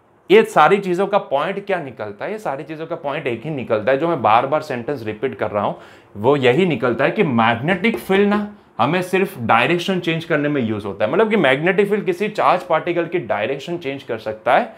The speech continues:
और कुछ भी नहीं। बाकी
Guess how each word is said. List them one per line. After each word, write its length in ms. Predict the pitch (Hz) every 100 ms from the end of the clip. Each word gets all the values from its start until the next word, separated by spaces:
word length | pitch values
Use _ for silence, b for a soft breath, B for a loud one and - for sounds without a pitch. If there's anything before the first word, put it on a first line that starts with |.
| B B B B B
और 200 | 113 151
कुछ 220 | 156 143
भी 160 | 123 135
नहीं। 200 | 107 92 - b b b - 113
बाकी 640 | 123 143 160 135 107 139